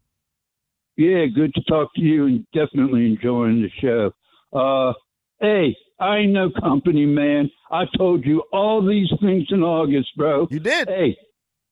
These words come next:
Speaker 2: yes, I did. I told you Carson Wentz had the peanut for a brain.
Speaker 1: <laughs>
Speaker 2: I told you Taylor Heinicke, he lost in a punt, pass, and kick contest to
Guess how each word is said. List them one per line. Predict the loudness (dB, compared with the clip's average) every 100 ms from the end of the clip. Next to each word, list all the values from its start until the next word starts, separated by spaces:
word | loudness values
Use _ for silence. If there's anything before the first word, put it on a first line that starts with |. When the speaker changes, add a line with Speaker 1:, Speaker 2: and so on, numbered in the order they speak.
| _ -6
Speaker 2:
yes, | 0 0 0 0
I | 0 0 0
did. | 0 0 -2 -6 -6
I | -4 -2
told | -2 0 0 0
you | -2 -2
Carson | -2 -2 -2 0
Wentz | 2 0 -2 -4 -12 _ _ _ _
had | -2 0
the | 0 -2 -6 -12 -4
peanut | 0 2 2 0 -4 -4
for | -2 0
a |
brain. | 0 0 0 0 2 2 0 -2 -6 -12
Speaker 1:
<laughs> | -16 -14 -6
Speaker 2:
I | -4 -2 -2
told | 0 0 0
you | 0 0 0 -4 _ _ _ _ _ -8
Taylor | -2 0 0 -2
Heinicke, | -2 -2 0 -2 -2 0 0 0 -4 _ _ _
he | -2 2
lost | 2 0 -2 -4 -8 -10 -18 _
in | -2 0
a | 0 -2
punt, | -2 -2 -2
pass, | -2 0 -2
and | -4 -8 -4
kick | -2 -2 -2
contest | -2 0 0 0 0 -4 _ _
to | -6